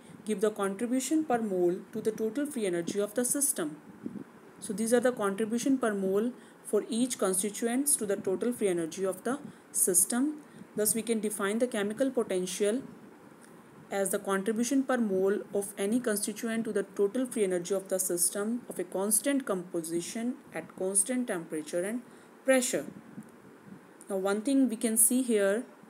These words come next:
free energy is an extensive property, whereas chemical potential is an intensive property. In general, what you can say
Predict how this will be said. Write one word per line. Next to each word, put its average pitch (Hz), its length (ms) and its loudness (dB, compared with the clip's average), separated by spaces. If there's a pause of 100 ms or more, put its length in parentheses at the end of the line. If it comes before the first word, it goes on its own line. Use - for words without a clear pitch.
(160)
free 240 260 0
energy 247 280 0
is 240 100 0
an 233 140 0
extensive 202 500 0
property, 240 580 0 (220)
whereas 208 300 0
chemical 202 400 0
potential 202 440 -2
is 208 120 -2
an 233 120 -2
intensive 247 520 0
property. 156 460 -2 (580)
In 233 160 0
general, 214 440 0
what 202 220 0
you 220 80 -2
can 214 220 -2
say 202 400 2